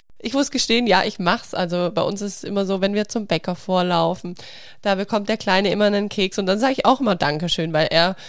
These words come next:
ist da einfach noch so ein bisschen zu schüchtern oder hat keine Lust, wie du es einfach auch gerade beschrieben hast oder ist einfach da noch nicht so weit. Ähm, er grinst dann immer ganz, ganz süß, wenn er den Keks in die Hand gedrückt bekommt.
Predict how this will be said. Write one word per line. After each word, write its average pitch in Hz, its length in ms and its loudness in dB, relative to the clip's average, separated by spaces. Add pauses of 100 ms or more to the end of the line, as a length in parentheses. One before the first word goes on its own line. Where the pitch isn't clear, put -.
(200)
ist - 160 -6
da - 80 4
einfach 170 260 2
noch 170 140 -2
so - 80 -6
ein 175 40 -4
bisschen 165 280 -4
zu 165 160 -2
schüchtern 220 500 0
oder 170 500 2
hat 208 140 0
keine 190 260 2
Lust, 220 320 0
wie 208 200 -4
du 208 80 0
es 208 100 -2
einfach - 280 -4
auch 214 160 0
gerade 190 200 -2
beschrieben 196 460 -4
hast 196 220 -4
oder 165 140 -2
ist - 160 -4
einfach 208 340 -6
da 180 120 -2
noch 185 120 0
nicht 196 180 -4
so 190 160 -4
weit. 185 340 -2 (500)
Ähm, 180 320 0
er 175 140 2
grinst 269 360 2
dann 220 100 0
immer 214 260 2
ganz, - 440 -2 (220)
ganz 202 340 -2
süß, 226 240 0
wenn 202 120 0
er 196 80 2
den 196 140 -2
Keks 208 300 -4
in 202 80 -4
die 196 120 -2
Hand 190 220 0
gedrückt - 380 -8
bekommt. 196 520 -2